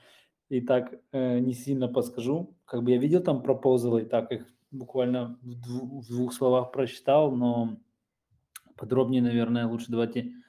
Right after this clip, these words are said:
подождем, пока с Субатом, э, ну, э, э, ну, в-, включится. Э, вот, я могу там рассказать, э,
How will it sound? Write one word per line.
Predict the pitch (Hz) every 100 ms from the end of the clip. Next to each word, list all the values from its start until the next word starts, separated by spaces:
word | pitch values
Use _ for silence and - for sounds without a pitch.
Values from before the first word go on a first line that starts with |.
| _ _ -
подождем, | 113 120 120 127 123 117 117
пока | 110 107 110
с | -
Субатом, | 110 113 110 113 110 _ _ _ _ _ _ _ _
э, | 120 113 113 113 110 110 107 107 104 _ _ _ _ _ 135 117 120
ну, | 123 120 117 113 107 - _ _ _ 147 123
э, | 117 113 113 110 110 110 110 107 107 101 _ _ _ _ _ _ _
э, | - 113 - -
ну, | 127 120
в-, | - - 139
включится. | - 139 123 123 - 107 - _ - - - - - - _
Э, | 147 127 127 120
вот, | 117 120 117
я | 131
могу | 147 139 147
там | 127 120
рассказать, | 123 - 113 127 123 -
э, | 120 117 117 113 113